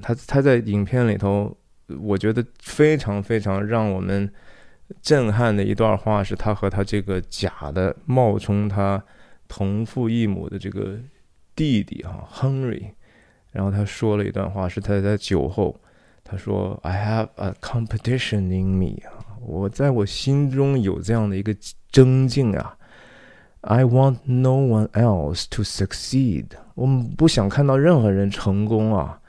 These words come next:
"I hate most people." 我恨几乎所有的人啊。"There are times when I look at people and I see nothing worth liking." 啊，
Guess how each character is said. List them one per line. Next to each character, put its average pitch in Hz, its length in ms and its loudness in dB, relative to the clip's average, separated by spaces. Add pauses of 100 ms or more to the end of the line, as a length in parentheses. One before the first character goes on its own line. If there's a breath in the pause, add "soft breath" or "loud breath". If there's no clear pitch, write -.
(300 loud breath)
"I 107 200 4
hate 127 400 2
most 127 600 2
people." 151 600 -4 (300 loud breath)
我 127 240 4
恨 151 360 6
几 92 160 -2
乎 131 160 2
所 127 380 4
有 139 100 6
的 85 100 0
人 62 200 -2
啊。 - 180 -10 (680 soft breath)
"There 113 540 4
are 104 200 2
times 120 640 2
when 110 240 2
I 113 100 2
look 127 340 2
at 101 120 2 (100)
people - 480 -4 (400 loud breath)
and 117 160 2
I 113 160 4
see 107 340 0
nothing 98 840 0 (340)
worth 98 280 -2
liking." 87 520 -4
啊， - 240 -8